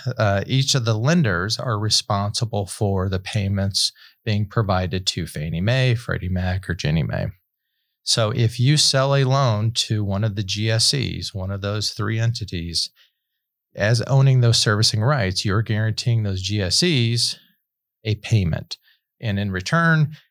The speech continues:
uh, you're making fee income for providing that that payment's gonna happen.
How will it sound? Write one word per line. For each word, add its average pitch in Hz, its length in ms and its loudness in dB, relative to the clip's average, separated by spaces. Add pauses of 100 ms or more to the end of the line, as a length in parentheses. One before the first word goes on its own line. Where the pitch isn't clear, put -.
(160)
uh, 101 280 2
you're 101 180 2
making 101 340 2
fee 90 260 0
income 87 440 2
for 87 580 0
providing 85 520 0
that 85 120 -8
that - 160 -8
payment's 92 280 -4
gonna 87 160 -4
happen. - 520 -4